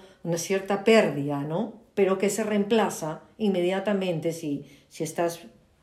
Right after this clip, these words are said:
bastante preparado, digamos, eh, tranquilo, se reemplaza con lo que corresponda en ese momento.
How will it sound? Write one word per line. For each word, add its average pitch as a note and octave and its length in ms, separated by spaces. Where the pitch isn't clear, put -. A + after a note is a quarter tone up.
bastante E3 680
preparado, E3+ 840
digamos, E3 460
eh, D3+ 120
tranquilo, F#3+ 580
se G3 200
reemplaza D#3+ 720
con E3+ 160
lo E3+ 80
que E3+ 140
corresponda D#3+ 580
en C#3+ 80
ese D3 180
momento. C#3+ 440